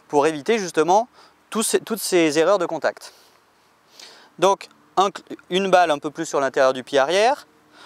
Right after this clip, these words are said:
le manche très légèrement vers devant, voilà la position de base. Une orientation des pieds légèrement ouverte,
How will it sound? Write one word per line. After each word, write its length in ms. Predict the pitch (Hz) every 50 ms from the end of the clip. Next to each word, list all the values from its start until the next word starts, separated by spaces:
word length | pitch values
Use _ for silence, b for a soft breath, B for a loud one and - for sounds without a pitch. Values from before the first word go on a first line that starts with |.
| B B B B B B
le 160 | - 156 190
manche 360 | 214 208 214 208 196 - -
très 180 | - - 226 240
légèrement 400 | 269 262 233 240 233 220 220 214
vers 120 | 202 190
devant, 400 | 175 170 165 156 180 208 247 294 - _ _ B B B B B B -
voilà 240 | 135 156 190 202 202
la 100 | 196 175
position 400 | - 175 156 156 156 - 165 143
de 60 | 135
base. 340 | 131 135 143 175 196 262 320 - _ _ _ _ _ _ _ _ _ _ _ _ _ _ _ _ _ _ _ _ _ _ _ _ _ _ _ _ _ _ _ _ _ _ _ _ _ - - B B B B B B B B B B B _ _ _ _
Une 160 | - 180 196 233
orientation 480 | 226 240 240 214 240 214 - 233 226
des 100 | 208 214
pieds 220 | 202 - 175 175 170
légèrement 520 | 185 233 277 254 240 247 233 220 220 208
ouverte, 560 | 196 165 156 151 202 - - - - - -